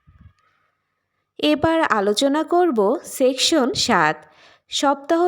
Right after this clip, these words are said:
তিন নিয়ে কিছু ভুল ধারণা। ভুল ধারণা: এই সপ্তাহেই পেট বড় হয়ে যাবে। সত্যিটা হলো এখনও বাহ্যিক কোনো পরিবর্তন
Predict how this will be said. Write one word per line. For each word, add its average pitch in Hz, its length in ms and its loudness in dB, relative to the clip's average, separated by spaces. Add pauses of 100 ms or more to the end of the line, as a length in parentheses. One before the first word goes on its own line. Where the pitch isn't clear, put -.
(140)
তিন 220 280 2
নিয়ে 311 280 2 (260)
কিছু 226 300 -2 (220)
ভুল 294 240 2
ধারণা। 175 460 0 (2000)
ভুল 294 340 2
ধারণা: 170 460 0 (600)
এই 285 200 2
সপ্তাহেই 262 680 0 (160)
পেট 254 300 0
বড় 247 300 2
হয়ে 220 300 0
যাবে। 170 320 0 (680)
সত্যিটা 302 540 0
হলো 330 320 2 (280)
এখনও 226 460 0 (160)
বাহ্যিক 180 520 0
কোনো 262 300 0
পরিবর্তন 240 760 0